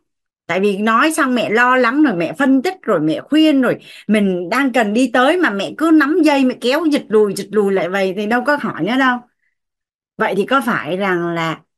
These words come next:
khi mình không lắng nghe, không lắng nghe cái nhu cầu và mong muốn của người khác, mà mình chỉ khư khư muốn người khác làm theo ý mình, là mình tước luôn cái quyền để cho người khác tôn trọng mình?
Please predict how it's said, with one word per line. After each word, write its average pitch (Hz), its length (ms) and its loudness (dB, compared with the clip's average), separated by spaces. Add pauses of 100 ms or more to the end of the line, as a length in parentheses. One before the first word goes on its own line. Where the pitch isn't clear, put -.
(140)
khi 285 280 0
mình 175 360 0
không 233 240 -2
lắng 240 320 0
nghe, 240 440 -2 (460)
không 247 240 0
lắng 233 220 -2
nghe 240 360 -2
cái 247 100 0
nhu 254 220 2
cầu 202 240 -2
và 180 120 -2
mong 226 260 0
muốn 240 200 -2
của 196 80 -2
người 156 120 0
khác, 240 340 -6 (300)
mà 190 280 -2
mình 185 200 -2
chỉ 160 160 -2
khư 285 280 -2
khư 269 240 0
muốn 262 340 2
người 247 140 2
khác 262 200 -4
làm 208 260 -4
theo 220 120 0
ý 240 140 2
mình, 214 300 0 (340)
là 185 200 -4
mình 180 260 -6 (100)
tước 392 320 -2
luôn 277 460 2
cái 285 240 -4
quyền 202 460 -2 (1200)
để 156 380 -2
cho 233 140 0
người 214 280 2
khác 240 300 -6
tôn 233 220 2
trọng 190 260 -4
mình? 151 220 -6